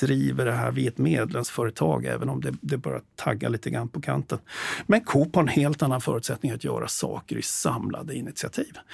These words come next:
Vi tar ett, ett grepp över hela vår,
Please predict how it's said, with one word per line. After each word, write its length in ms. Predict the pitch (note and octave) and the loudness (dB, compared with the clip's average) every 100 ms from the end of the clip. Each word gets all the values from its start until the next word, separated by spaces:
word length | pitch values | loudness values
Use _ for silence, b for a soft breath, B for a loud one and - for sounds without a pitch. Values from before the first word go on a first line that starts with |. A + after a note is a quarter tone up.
| B B | B B
Vi 80 | - | 0
tar 380 | F#3 - F#3+ G3+ | 2 6 6 6
ett, 340 | D#3 D#3 - - | 6 2 -2 -6
ett 120 | D#3 _ _ | -6 _ _
grepp 540 | - C3 D#3 - _ C#3 | 2 4 4 0 _ 0
över 160 | A#2 | 2
hela 600 | F#3 - B2+ G2 F#2 A2 | 2 0 2 2 0 0
vår, 460 | A2 A2 G#2 G#2+ - | -2 -4 -4 -6 -8